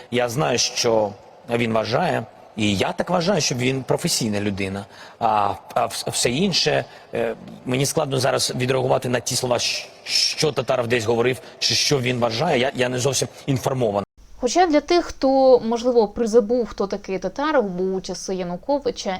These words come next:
Speaker 2: я нагадаю, в чому ж полягала його найбільша професійність. Наприклад, у тому, щоб вийти на люди і, м, відповісти на питання, хто викрадав активістів Майдану.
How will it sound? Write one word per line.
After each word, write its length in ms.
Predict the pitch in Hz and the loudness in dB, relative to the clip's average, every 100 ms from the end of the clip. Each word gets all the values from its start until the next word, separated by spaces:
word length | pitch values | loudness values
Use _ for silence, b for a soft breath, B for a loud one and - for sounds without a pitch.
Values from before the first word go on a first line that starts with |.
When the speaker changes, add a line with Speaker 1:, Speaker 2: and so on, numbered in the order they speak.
| - | -8
Speaker 2:
я 480 | 202 240 269 233 - | -8 -4 -2 -4 -4
нагадаю, 560 | 208 196 208 226 269 240 | -8 -4 -2 -2 0 0
в 100 | 190 | -2
чому 300 | - 247 226 | -6 -4 -4
ж 80 | - | -6
полягала 420 | 208 196 202 220 | -6 -4 -2 -2
його 200 | 196 185 | -2 -4
найбільша 580 | 185 185 180 185 - 190 - | -6 -6 -8 -8 -6 -8 -8
професійність. 840 | 214 208 220 - 180 196 - - - B B B B | -8 -6 -6 -6 -10 -14 -16 -16 -16 B B B B
Наприклад, 420 | 339 508 494 370 | 4 8 8 6
у 60 | 302 | 2
тому, 340 | 311 339 254 | 2 0 0
щоб 280 | 233 254 202 | -2 -2 0
вийти 260 | 226 277 240 | 0 0 0
на 140 | 214 | 0
люди 460 | 233 311 247 247 - - | 2 0 2 0 -2 -6
і, 340 | 208 214 214 196 - | -2 -2 -2 -4 -8
м, 200 | 202 202 196 - | -6 -6 -6 -4
відповісти 680 | 208 226 214 208 247 - 196 | -2 -2 -4 -2 -4 -2 -4
на 160 | 190 202 | -2 -4
питання, 760 | 214 208 247 233 214 202 202 b b b | -6 0 0 2 -2 -2 -4 b b b
хто 500 | - - 339 339 - - - | -18 0 4 4 2 -4 -6
викрадав 580 | 190 202 196 185 226 220 - - | -6 -2 0 6 6 6 -4 -12
активістів 840 | - 185 - 190 214 233 - 190 196 - - - | -10 -10 -6 -4 -4 -6 -6 -10 -12 -18 -20 -6
Майдану. 400 | 196 180 175 | -6 -4 -8